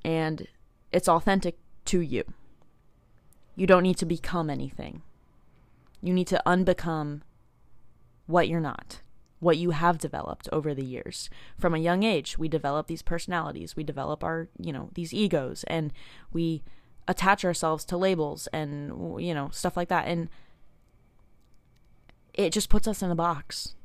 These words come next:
And we do it to ourselves 'cause we don't know any better. So now that you do know better,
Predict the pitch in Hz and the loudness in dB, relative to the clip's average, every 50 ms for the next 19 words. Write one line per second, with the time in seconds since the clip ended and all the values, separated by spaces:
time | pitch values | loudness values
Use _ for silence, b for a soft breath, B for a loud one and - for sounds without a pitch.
0 | - - - 208 220 233 214 220 277 302 - - 226 202 196 254 269 214 147 - | -8 0 4 6 8 8 8 6 4 4 6 6 6 4 4 4 2 2 0 -4
1 | - - - - - - _ _ - - _ - _ - - - 180 180 208 196 | -6 -14 -16 -16 -18 -18 _ _ -20 -20 _ -20 _ -18 -12 -6 -2 0 2 2
2 | 220 220 208 202 202 196 175 156 147 139 143 143 139 - - - - - - - | 2 2 2 0 0 0 0 -2 -4 -6 -6 -10 -14 -16 -20 -20 -20 -20 -20 -20
3 | - - - - - - _ - - - - 208 202 185 196 220 208 185 190 175 | -20 -20 -20 -20 -20 -20 _ -14 -6 -2 0 4 6 6 6 6 6 4 4 4
4 | 196 196 196 180 160 156 151 143 147 143 143 151 | 6 6 6 6 4 2 0 -2 -2 -4 -6 -6